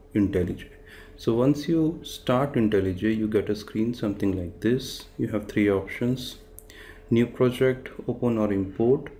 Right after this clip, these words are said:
get from version control. Here we'll use open or import. Now we need to go to our projects.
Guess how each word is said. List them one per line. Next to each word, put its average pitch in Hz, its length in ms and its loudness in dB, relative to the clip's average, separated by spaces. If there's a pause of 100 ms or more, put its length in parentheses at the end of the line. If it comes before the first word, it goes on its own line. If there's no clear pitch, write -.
(840)
get 127 240 0
from 175 360 -2 (160)
version 95 300 2
control. 90 380 -6 (640)
Here 135 260 4
we'll 131 280 -2 (100)
use 120 300 2 (120)
open 123 480 2
or 104 300 -2 (140)
import. - 580 -6 (1900)
Now 127 240 4
we 135 140 6
need 120 260 2
to 117 100 0
go 104 200 4
to 104 220 -4
our - 60 -14 (140)
projects. - 600 -2